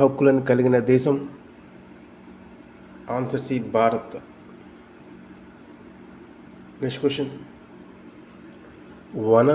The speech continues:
నాశనం దేని వలన కలుగుతుంది? Answer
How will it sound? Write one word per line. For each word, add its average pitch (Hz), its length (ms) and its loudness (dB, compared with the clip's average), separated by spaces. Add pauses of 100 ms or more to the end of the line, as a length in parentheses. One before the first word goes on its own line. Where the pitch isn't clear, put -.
నాశనం 135 380 4 (140)
దేని 139 260 6
వలన 110 260 8
కలుగుతుంది? 135 500 2 (2000)
Answer 127 200 -4